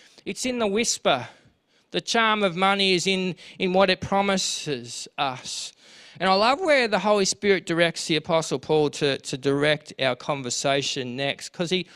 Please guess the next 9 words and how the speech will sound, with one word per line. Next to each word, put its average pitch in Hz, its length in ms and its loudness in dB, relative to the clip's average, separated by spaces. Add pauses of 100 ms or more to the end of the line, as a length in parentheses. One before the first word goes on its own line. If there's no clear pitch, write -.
(220)
he 226 100 -4
moves 285 320 -2
away 208 520 2 (300)
from 190 200 -4
the 170 80 0
wallet 175 460 4
and 160 100 -6
the 143 100 -2
handbag, 143 840 0